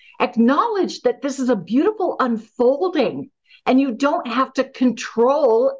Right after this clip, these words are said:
anything. You want to set your intention and pay attention, but that's not a matter of control. It's a matter of flexibility and rolling with it. It's kind of like being in a kayak,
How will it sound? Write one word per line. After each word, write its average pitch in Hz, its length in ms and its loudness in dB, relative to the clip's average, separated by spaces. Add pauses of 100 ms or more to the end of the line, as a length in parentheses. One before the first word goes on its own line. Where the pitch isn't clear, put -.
anything. 294 760 -2 (380)
You 226 140 4
want 233 180 2
to 202 60 -4
set 269 320 -2
your 285 140 -2
intention 294 640 0
and 226 180 2
pay 254 340 0
attention, 240 880 0 (240)
but 233 120 2
that's 262 260 -2
not 269 300 2
a 302 40 2
matter 247 300 2
of 233 120 -2
control. 254 880 0 (180)
It's 233 180 0
a 247 60 0
matter 240 300 2
of 220 120 -6
flexibility 247 840 0
and 160 220 -2
rolling 269 540 2
with 185 200 -2
it. - 140 -4 (520)
It's 226 160 0
kind 285 280 -2
of 269 80 -4
like 226 360 0 (240)
being 269 300 4
in 254 80 2
a 240 60 -2
kayak, 247 580 -2